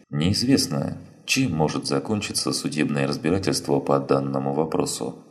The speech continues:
Тем более при наличии у обвиняемого шустрого адвоката,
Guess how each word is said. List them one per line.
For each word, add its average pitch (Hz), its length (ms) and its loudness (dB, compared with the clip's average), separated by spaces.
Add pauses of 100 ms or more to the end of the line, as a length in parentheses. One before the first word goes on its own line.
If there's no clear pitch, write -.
(440)
Тем 69 220 0
более 80 320 4
при 69 140 0
наличии 87 600 0
у - 240 0
обвиняемого 76 720 0
шустрого 76 680 0
адвоката, 92 680 0